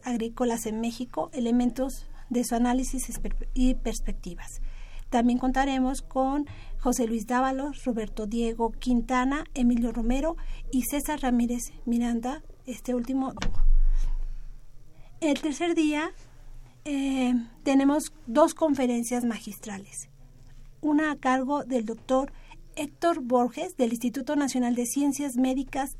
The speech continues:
y Nutrición Salvador Sullivan, con el tema alimentación, nutrición y seguridad alimentaria.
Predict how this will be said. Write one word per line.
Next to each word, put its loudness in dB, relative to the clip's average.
y 0
Nutrición 0
Salvador -2
Sullivan, -4
con 8
el 4
tema 6
alimentación, 2
nutrición 0
y 0
seguridad -4
alimentaria. -6